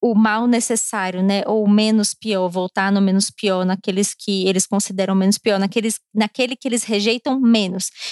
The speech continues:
Então, se a gente tem uma, uma eleição com uma alta taxa de rejeição, o resultado vai ser pela menor rejeição. É o subótimo o nome disso, né? O menos pior possível, digamos assim.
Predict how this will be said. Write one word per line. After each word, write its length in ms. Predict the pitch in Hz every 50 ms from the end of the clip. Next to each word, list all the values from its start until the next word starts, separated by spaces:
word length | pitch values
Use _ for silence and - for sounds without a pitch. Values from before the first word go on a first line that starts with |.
| - -
Então, 180 | 226 - 202
se 100 | 202 -
a 40 | 208
gente 200 | 190 214 214 -
tem 140 | - 220 208
uma, 260 | 214 214 202 202 202 - _ -
uma 180 | 208 208 208
eleição 460 | 196 196 202 196 202 - - 214 190
com 80 | 190 _
uma 160 | - 196 190 208
alta 260 | 262 285 285 - 269
taxa 360 | _ - 208 190 208 - 202
de 120 | 190 196
rejeição, 600 | 220 185 202 190 185 202 185 202 - - 262 269 277 - - - - -
o 80 | 226
resultado 720 | 240 233 220 220 196 208 208 - - 226 220 226 220 233
vai 160 | 208 214 202
ser 200 | 214 - - 214
pela 240 | 214 - 226 214 214
menor 560 | 214 214 214 214 214 214 214 220 226 240 254 247
rejeição. 840 | 220 214 220 208 196 190 208 196 202 202 - - - 190 185 175 175 - -
É 100 | - -
o 80 | - 339
subótimo 840 | - - - 294 240 233 277 233 208 196 190 196 - - 185 190 180
o 40 | 180
nome 240 | 185 180 190 196
disso, 340 | 196 170 170 165 - - -
né? 200 | 185 214 233 226
O 60 | 208
menos 520 | 208 220 233 254 277 285 277 262 262 - -
pior 360 | - 247 240 202 214 214 -
possível, 680 | - - 226 226 - - - 208 202 196 185 190 185 190
digamos 380 | 185 208 196 208 196 202 196
assim. 340 | 190 202 196 - - 233 214